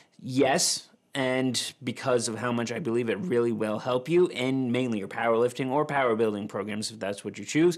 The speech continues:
and the goals that you have with it, I think it will help you.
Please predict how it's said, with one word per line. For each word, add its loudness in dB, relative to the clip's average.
and 0
the 0
goals 4
that -2
you 2
have 2
with 0
it, -4
I -4
think -2
it -4
will 2
help 0
you. 2